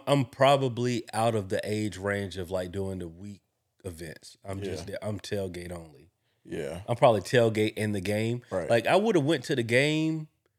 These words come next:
Speaker 1: if it wasn't late, 'cause I, that was the first time we had a late game, I felt.
Speaker 2: Yeah, I can't remember it being that late.
Speaker 1: Yeah, we usually have, like, a twelve or one o'clock game. You know what I
Speaker 2: Yeah.
Speaker 1: mean? So the tailgate's early, then you go,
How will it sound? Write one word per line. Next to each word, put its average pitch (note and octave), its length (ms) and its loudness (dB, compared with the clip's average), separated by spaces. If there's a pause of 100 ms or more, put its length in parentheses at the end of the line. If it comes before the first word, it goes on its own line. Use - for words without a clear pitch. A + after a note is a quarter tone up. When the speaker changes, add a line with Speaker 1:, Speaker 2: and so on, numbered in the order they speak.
(300)
Speaker 1:
if A#2+ 160 0
it A#2+ 40 2
wasn't G#2+ 380 2
late, A2 220 0
'cause F#2 280 -6 (100)
I, D#3 300 4 (120)
that E3 160 4
was G#3+ 120 -6
the B2 80 0
first D#3 260 0
time C3+ 160 0
we C#3+ 80 -2
had D3+ 200 2
a A#2 60 2
late B2+ 380 -2
game, C3 380 -4
I G2 80 -2
felt. G2 260 -4
Speaker 2:
Yeah, G2+ 140 2
I - 20 -2
can't A#2 220 -2
remember G2+ 320 -6
it F2+ 120 -10
being F#2+ 500 -8 (140)
that F2+ 220 -2
late. E2+ 160 -6
Speaker 1:
Yeah, F2+ 300 0
we B2+ 180 0
usually E3+ 480 2
have, D3+ 260 4
like, D3+ 220 0
a A#2 100 2
twelve C#3 440 0
or C3+ 160 4
one C#3 180 0
o'clock A#2+ 320 0
game. G#2+ 540 -4
You A#2+ 80 -4
know B2 60 0
what B2+ 40 0
I B2 40 0
Speaker 2:
Yeah. B2 80 -2
Speaker 1:
mean? C3 80 -2
So B2 120 -2
the G#2+ 100 -2
tailgate's B2+ 500 -2
early, A#2+ 280 0
then A2+ 160 -6
you A#2 100 -6
go, A#2 200 -2